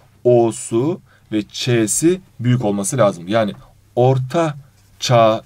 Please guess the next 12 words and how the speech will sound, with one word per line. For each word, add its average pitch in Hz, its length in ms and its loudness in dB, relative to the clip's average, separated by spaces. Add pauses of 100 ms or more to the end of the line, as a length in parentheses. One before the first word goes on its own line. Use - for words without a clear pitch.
diye 131 300 -4
büyük 107 200 -4
yazılmalıydı. 90 500 -8 (800)
Devam 131 280 4
ediyorum, 117 260 0
dayanıyor. 104 300 -2 (360)
Yel 175 260 4
değirmenleri 147 640 2 (320)
un 208 260 2
öğütmenin 131 360 2
yanı 107 180 -2
sıra 190 360 0